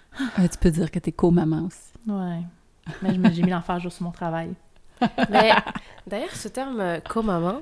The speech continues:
Speaker 3: moi, c'est
Speaker 1: Ouais.
Speaker 3: la première fois que je l'entends, puis je le trouve super bien. D'o-, d'o-, d'où il vient, en fait ? Est-ce que
Speaker 1: De
Speaker 3: c'est vous ?
Speaker 1: Julie.
Speaker 3: De, ok. Ouais, vraiment ? Ok.
Speaker 2: Ouais, je pense que je devrais exporter ça.
Speaker 3: Ben, écoute,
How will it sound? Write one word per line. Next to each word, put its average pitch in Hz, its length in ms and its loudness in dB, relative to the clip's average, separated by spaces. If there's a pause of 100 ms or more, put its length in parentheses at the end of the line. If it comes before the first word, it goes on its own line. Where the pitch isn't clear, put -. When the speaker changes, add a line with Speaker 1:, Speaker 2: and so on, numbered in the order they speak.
Speaker 3:
moi, 185 80 2
c'est 156 100 4
Speaker 1:
Ouais. 147 40 2
Speaker 3:
la 175 100 -2
première 233 180 2
fois 254 100 -12
que 233 60 -8
je 214 40 -4
l'entends, 202 280 -4
puis 208 160 -12
je 185 60 -8
le 185 60 -6
trouve 196 260 -6 (240)
super - 600 -10
bien. 208 360 -8
D'o-, 208 180 -8
d'o-, 220 160 -12
d'où 240 160 -10
il 202 120 -6
vient, 196 220 -8
en 196 60 -12
fait ? - 320 -16
Est-ce 208 140 -6
que 185 60 -2
Speaker 1:
De 185 80 8
Speaker 3:
c'est 156 160 2
vous ? 151 60 0
Speaker 1:
Julie. 160 220 0 (200)
Speaker 3:
De, 214 60 -8 (120)
ok. 254 800 0
Ouais, 269 160 4
vraiment ? 269 280 -2 (180)
Ok. 233 260 -10 (560)
Speaker 2:
Ouais, 202 100 -6 (140)
je - 80 -8
pense - 180 -8
que 196 100 -4
je 156 80 -6
devrais 156 540 -8
exporter - 560 -14 (140)
ça. - 80 -18 (120)
Speaker 3:
Ben, 233 200 0
écoute, 247 280 -6